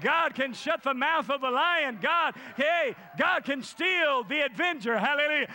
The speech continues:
God can make somebody be quiet. Hallelujah.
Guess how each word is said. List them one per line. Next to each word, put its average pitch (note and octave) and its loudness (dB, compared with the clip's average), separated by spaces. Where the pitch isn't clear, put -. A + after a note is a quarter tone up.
God D#4+ 0
can B3+ -2
make E4 -2
somebody D4+ 0
be D4 0
quiet. D#4+ 0
Hallelujah. D4 0